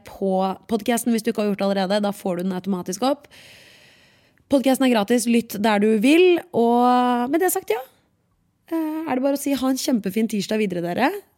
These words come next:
Eh, I love you guys. Uten dere er jeg ikke noe. Legg igjen review hvis du gidder. Følg meg på Instagram og Snapchat, Helle Nordby. Ha en kjempefin tirsdag videre. I love you guys. Vi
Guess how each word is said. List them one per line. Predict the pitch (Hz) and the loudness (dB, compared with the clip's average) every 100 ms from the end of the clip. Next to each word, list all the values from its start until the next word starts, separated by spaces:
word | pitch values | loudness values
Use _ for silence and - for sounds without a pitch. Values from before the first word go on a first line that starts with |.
| - | -12
Eh, | 226 226 220 220 220 220 214 208 - | -10 -8 -8 -8 -10 -10 -12 -16 -6
I | 196 | -2
love | 202 175 | 0 -2
you | 170 | -2
guys. | 196 247 | -2 -2
Uten | 220 202 | -4 -2
dere | 202 190 | -2 -2
er | 190 180 | -2 -6
jeg | 208 208 | -6 -8
ikke | 180 | -2
noe. | 208 277 | 0 0
Legg | 247 240 | 0 0
igjen | 190 180 185 | 0 0 0
review | 196 190 196 233 | -2 -2 0 2
hvis | 269 220 - | 2 0 -2
du | |
gidder. | 202 196 180 277 330 | 0 0 2 2 2
Følg | - 233 214 | 0 0 0
meg | 214 | 0
på | 226 | 0
Instagram | 196 180 185 | 0 -2 -2
og | 196 | -2
Snapchat, | 190 - 208 | -4 -4 -4
Helle | 220 208 | -2 0
Nordby. | 202 185 220 311 381 - - - - - _ - | 0 0 2 0 -2 -18 -20 -20 -20 -20 _ -6
Ha | 220 | -2
en | 214 | 0
kjempefin | 226 - 233 165 170 208 | -2 0 0 -2 -2 -2
tirsdag | 202 180 190 | -2 -4 -2
videre. | 196 180 233 285 - _ | -2 2 2 2 -2 _
I | 196 | -2
love | 196 180 160 | 0 0 -2
you | 165 | -2
guys. | 202 262 277 - - - - | 0 2 0 -4 -12 -20 -14
Vi | 170 180 170 | -6 -4 -4